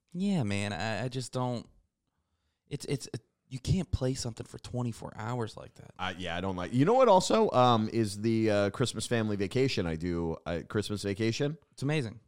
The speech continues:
Speaker 2: It's good. We didn't name that one, but that's in there too.
Speaker 1: It's,
Speaker 2: I
Speaker 1: it's
Speaker 2: almost
Speaker 1: up
Speaker 2: watched
Speaker 1: there.
Speaker 2: it today.
Speaker 1: It's, it's so funny. There's some really funny
Speaker 2: It's
Speaker 1: parts.
Speaker 2: really good.
Speaker 1: But <clears throat> I'm not trying to. Since, I would say since Elf, has there been another banger?
Speaker 2: Xmas.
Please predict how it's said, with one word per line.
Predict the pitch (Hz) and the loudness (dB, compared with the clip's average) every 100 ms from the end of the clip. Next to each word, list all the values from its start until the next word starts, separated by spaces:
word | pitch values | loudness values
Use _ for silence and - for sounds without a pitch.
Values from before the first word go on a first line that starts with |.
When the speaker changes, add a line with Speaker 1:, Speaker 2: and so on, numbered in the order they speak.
| - | -6
Speaker 2:
It's | 123 | 2
good. | 175 139 - - _ _ _ - | 6 4 2 -18 _ _ _ -2
We | 135 | 4
didn't | 143 127 | 4 4
name | 131 127 | 4 4
that | 104 | 2
one, | 82 90 | 0 0
but | 92 90 | 0 4
that's | 113 120 | 4 4
in | 117 | 0
there | 101 92 | -2 -2
too. | 104 | 0
Speaker 1:
It's, | - 85 | 2 4
Speaker 2:
I | |
Speaker 1:
it's | 117 | 4
Speaker 2:
almost | 120 - | 4 4
Speaker 1:
up | |
Speaker 2:
watched | 110 107 | 4 4
Speaker 1:
there. | 98 | 4
Speaker 2:
it | 101 | 2
today. | 107 101 82 - _ _ | 2 2 2 -2 _ _
Speaker 1:
It's, | 117 - - | -4 -2 -4
it's | - 117 - | -2 -2 -4
so | - 110 104 | 0 0 0
funny. | 101 98 | -2 -2
There's | 92 104 | -2 -4
some | 110 101 | -6 -6
really | 95 95 | -4 -4
funny | - 87 85 | -6 -10 -8
Speaker 2:
It's | 104 - | -6 -4
Speaker 1:
parts. | |
Speaker 2:
really | 104 101 101 | 0 2 2
good. | 95 110 90 - _ _ _ _ _ _ _ _ _ - | 2 2 0 -8 _ _ _ _ _ _ _ _ _ -2
Speaker 1:
But | 101 104 - | -2 -2 -8
<clears throat> | - - - 113 - | -8 -6 -4 -8 -4
I'm | 165 | 0
not | 262 | 0
trying | - 269 | 0 -2
to. | 147 - - _ - | -2 -6 -20 _ -8
Since, | - - 302 - | -2 2 2 2
I | 143 | 0
would | 190 359 | 2 2
say | - 160 | 2 -2
since | - - 156 - - | -2 -2 -2 -2 -2
Elf, | 110 143 - - - _ _ _ _ _ | 2 2 0 -12 -16 _ _ _ _ _
has | - 117 104 | -4 -2 2
there | 110 | 2
been | 104 117 | 4 4
another | 107 107 107 98 | 2 2 0 0
banger? | 92 95 98 107 92 - _ _ 113 | 0 -2 -2 -4 -8 -12 _ _ -4
Speaker 2:
Xmas. | - 80 71 - | -4 -4 -8 -12